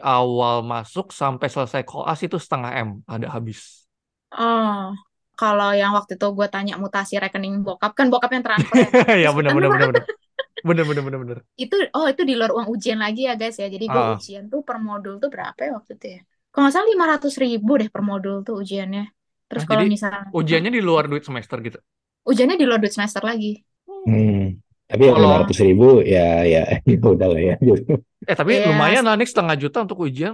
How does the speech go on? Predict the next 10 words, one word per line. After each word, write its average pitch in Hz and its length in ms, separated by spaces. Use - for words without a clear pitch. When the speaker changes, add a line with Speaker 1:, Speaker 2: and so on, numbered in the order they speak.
Speaker 1:
per 165 120
ini. 190 120
I 160 120
mean, 226 100
Speaker 2:
Iya. 190 320
Speaker 1:
nggak 139 220
tahu 151 100
Speaker 2:
Terus 247 160
Speaker 1:
sih. 110 80
Speaker 2:
kalau 202 280